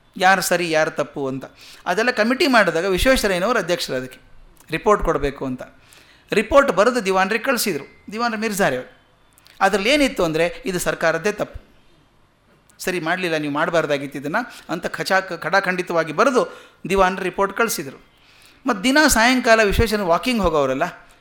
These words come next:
ವಿಶ್ವೇಶ್-, ಮಿರ್ಜಾ ಅವ್ರ ಮನೆ ಹತ್ರನೇ ಹೋಗಿ ಹೋಗೋದು ವಾಕಿಂಗು. ಅವತ್ತು ಹೋದ್ರಂತೆ. ರಿಪೋರ್ಟ್ ಹೋಗಿದೆ ಮಧ್ಯಾಹ್ನ,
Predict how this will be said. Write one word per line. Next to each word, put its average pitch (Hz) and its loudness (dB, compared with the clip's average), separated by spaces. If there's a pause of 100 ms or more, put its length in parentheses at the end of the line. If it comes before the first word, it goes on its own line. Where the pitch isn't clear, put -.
ವಿಶ್ವೇಶ್-, 170 -2
ಮಿರ್ಜಾ 175 2
ಅವ್ರ 196 6
ಮನೆ 185 0
ಹತ್ರನೇ 208 -2
ಹೋಗಿ 202 0
ಹೋಗೋದು 170 0
ವಾಕಿಂಗು. 139 -8 (580)
ಅವತ್ತು 214 -2
ಹೋದ್ರಂತೆ. 160 -4 (760)
ರಿಪೋರ್ಟ್ 208 -6
ಹೋಗಿದೆ 196 -6
ಮಧ್ಯಾಹ್ನ, 147 -6